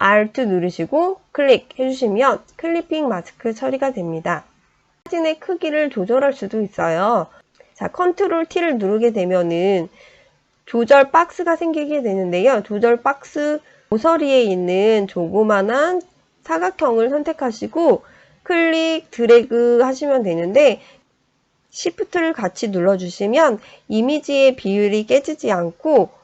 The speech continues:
가로, 세로 비율이 지켜지면서 이미지를 크게 하실 수가 있어요. 사각형 도형으로 일단 도형을 먼저 하나 그리고요.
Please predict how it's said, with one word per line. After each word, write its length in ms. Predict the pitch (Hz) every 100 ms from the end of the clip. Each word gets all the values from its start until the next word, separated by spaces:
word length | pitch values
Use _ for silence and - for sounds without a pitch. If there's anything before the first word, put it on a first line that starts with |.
| _ _ _
가로, 320 | - 190 254
세로 320 | 285 311 302 285
비율이 520 | 208 196 196 262 269
지켜지면서 1000 | - - 247 214 185 180 214 320 226 - - - _
이미지를 600 | 214 226 269 240 220 233
크게 280 | - 320 311
하실 300 | 302 311 320
수가 260 | - 226 196
있어요. 460 | 165 170 160 156 - -
사각형 580 | 277 320 320 320 311 285
도형으로 760 | 208 202 190 175 269 214 - _ _ -
일단 480 | 170 - 240 294 311 _ -
도형을 440 | 185 196 247 302
먼저 300 | 214 175 196
하나 240 | 202 214 196
그리고요. 760 | - 185 196 170 165 240 349